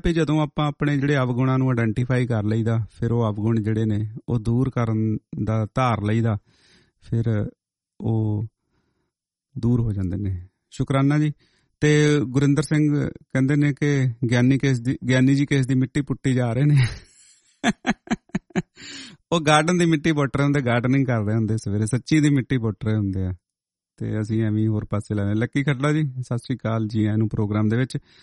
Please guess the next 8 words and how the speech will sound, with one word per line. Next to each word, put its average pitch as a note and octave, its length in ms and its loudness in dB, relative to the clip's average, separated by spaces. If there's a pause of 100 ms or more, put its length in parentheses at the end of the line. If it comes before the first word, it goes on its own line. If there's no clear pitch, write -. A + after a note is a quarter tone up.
(360)
ਲਓ E3+ 120 4
ਹੁਣ F3 140 4
ਆਪਾਂ F3 320 0 (1000)
ਮੌਸਮ C3+ 340 2
ਤੇ D#3 100 -2
ਝਾਤੀ D3 300 -2
ਮਾਰਦੇ A#2+ 380 0
ਹਾਂ C#3+ 140 0